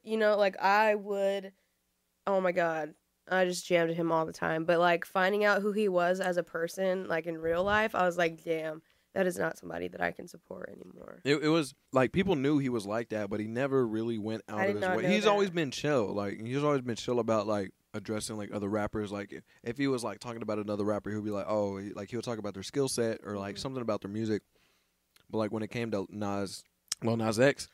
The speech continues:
Speaker 2: he was like, "Nobody wanna see that gay shit. Like, nobody wanna see you twerking your ass on the stage and shit like, at Lollapalooza and shit like that." But, like, that's what it's,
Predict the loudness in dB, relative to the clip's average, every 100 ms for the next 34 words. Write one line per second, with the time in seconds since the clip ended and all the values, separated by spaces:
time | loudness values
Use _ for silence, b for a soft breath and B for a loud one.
0 | b b -4 -2 0 -2 -2 -4 -2 2
1 | 2 2 -2 0 0 0 0 -2 -2 -2
2 | -2 -2 -4 -6 -4 -4 -4 -4 -2 -2
3 | -2 -4 -6 -6 -6 -8 -12 -4 2 2
4 | 2 0 -4 -8 -8 -4 0 2 2 -2
5 | -6 -6 -4 -2 2 4 2 2 2 2
6 | 2 -2 -6 -8 -6 -4 -2 -2 -4 -4
7 | -6 2 4 6 6 6 4